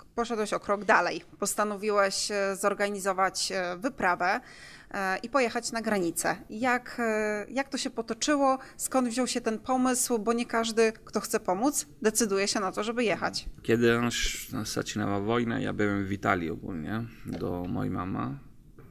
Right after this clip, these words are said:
Speaker 2: Y, zaczynała wojna. Przy-, przyjechałem do samolocie do Warszawa.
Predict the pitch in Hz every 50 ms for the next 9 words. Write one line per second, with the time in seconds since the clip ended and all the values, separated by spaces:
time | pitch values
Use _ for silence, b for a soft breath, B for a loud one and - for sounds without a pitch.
0 | - - 104 104 95 85 85 82 71 76 - - - - - 107 - - 117 98
1 | 98 98 98 87 92 95 90 - - - - - - - - - - - - -
2 | - - - - - - - - - - 120 95 - 107 110 107 107 101 98 95
3 | 92 92 92 87 92 92 90 92 95 95 92 92 95 95 - 101 101 98 98 98
4 | 98 95 - - - 90 92 87 101 104 - - 117 110 95 95 92 - - 98
5 | 95 98 - - 98 - 107 - - - - 101 95 107 117 135